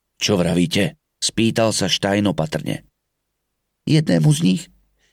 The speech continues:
chýbali prsty. Dva.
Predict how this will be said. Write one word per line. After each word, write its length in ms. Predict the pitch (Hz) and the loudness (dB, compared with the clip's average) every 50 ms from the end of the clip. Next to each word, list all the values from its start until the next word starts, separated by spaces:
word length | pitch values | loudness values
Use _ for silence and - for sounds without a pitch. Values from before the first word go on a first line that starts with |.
| _ _ | _ _
chýbali 640 | - - - - - - - 147 147 139 131 143 151 | -16 -14 -12 -8 -4 0 2 2 2 4 2 0 0
prsty. 480 | - - - - - - - 143 - _ _ _ _ _ _ _ _ _ _ _ _ _ - | 0 -2 -2 -2 -4 -4 -6 -8 -8 _ _ _ _ _ _ _ _ _ _ _ _ _ -4
Dva. 360 | - 147 156 131 98 - - | 0 2 2 2 0 -2 -8